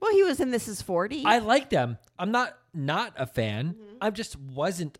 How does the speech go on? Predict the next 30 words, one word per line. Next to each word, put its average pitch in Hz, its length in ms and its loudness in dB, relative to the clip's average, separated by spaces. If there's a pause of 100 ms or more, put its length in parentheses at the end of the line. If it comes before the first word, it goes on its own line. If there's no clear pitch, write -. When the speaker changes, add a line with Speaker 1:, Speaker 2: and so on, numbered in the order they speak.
Speaker 2:
a 151 80 -2
fan 135 380 -4
of 107 140 -8
theirs 143 360 -4
and 120 100 -6
their 120 160 -6
movies 135 440 -2
and 123 80 -6
all 120 100 -4
that 156 220 -8
Speaker 1:
Yeah, - 60 -8
Speaker 2:
stuff. - 180 -2
Speaker 1:
yeah, 165 60 -2
yeah. 147 240 -4 (160)
Speaker 2:
They're 254 120 6
great. 214 580 -4
I, 156 300 2
I 135 120 -2
respect 131 440 -6
them 170 80 -6
and 135 100 -8
all 127 120 -6
that 165 200 -8
stuff, 131 280 -8 (420)
but - 240 -8
I 170 80 0
didn't 127 320 -2
know 123 160 0
them. 117 360 -8 (1080)
But - 300 -4